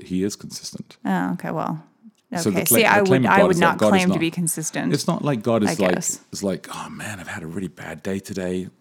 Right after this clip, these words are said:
Speaker 1: zap a couple." Um, and, <laughs> and so it's, and that's the impression.
Speaker 2: Except, you know, actually, no, I would say that, uh,
Speaker 1: Yeah.
Speaker 2: I always am me.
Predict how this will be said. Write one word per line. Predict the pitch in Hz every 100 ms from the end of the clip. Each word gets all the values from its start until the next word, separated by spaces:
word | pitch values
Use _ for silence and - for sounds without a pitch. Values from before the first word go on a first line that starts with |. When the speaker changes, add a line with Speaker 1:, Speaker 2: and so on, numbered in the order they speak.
| -
Speaker 1:
zap | 85 80 92 92
a | -
couple." | - - - 53 _ - _ 101
Um, | 92 85 82 85 - -
and, | 98 92 101
<laughs> | -
and | 110
so | - 110 98 92 - -
it's, | 90 - -
and | 95 95
that's | 110 123 -
the | 92
impression. | 87 78 - - 427
Speaker 2:
Except, | -
you | 285 370
know, | 294 -
actually, | 247 269 - 240
no, | 254 233
I | 170 208
would | 214 233 -
say | 220 196
that, | 185 185 - _
uh, | - - -
Speaker 1:
Yeah. | - - -
Speaker 2:
I | 202 202
always | 196 185 180
am | 180 165 165 180
me. | 202 127 147